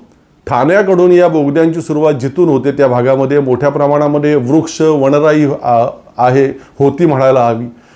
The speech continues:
निसर्ग संपदा होती आणि त्यामुळेच हजारो नागरिक तिथल्या इमारतींमध्ये घरं घेऊन राहत आहेत वर्षानुवर्ष.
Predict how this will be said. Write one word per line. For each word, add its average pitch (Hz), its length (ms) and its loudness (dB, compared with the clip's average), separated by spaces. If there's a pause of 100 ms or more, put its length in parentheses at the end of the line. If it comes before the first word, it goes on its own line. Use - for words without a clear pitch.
(120)
निसर्ग 175 400 2
संपदा 151 420 -2
होती 120 340 -6
आणि 131 140 -6
त्यामुळेच 165 500 0
हजारो 151 520 0
नागरिक 135 540 -2 (260)
तिथल्या 139 240 -4
इमारतींमध्ये 147 840 0
घरं 143 260 0
घेऊन 160 280 2
राहत 139 240 0
आहेत 131 140 0
वर्षानुवर्ष. 120 680 -6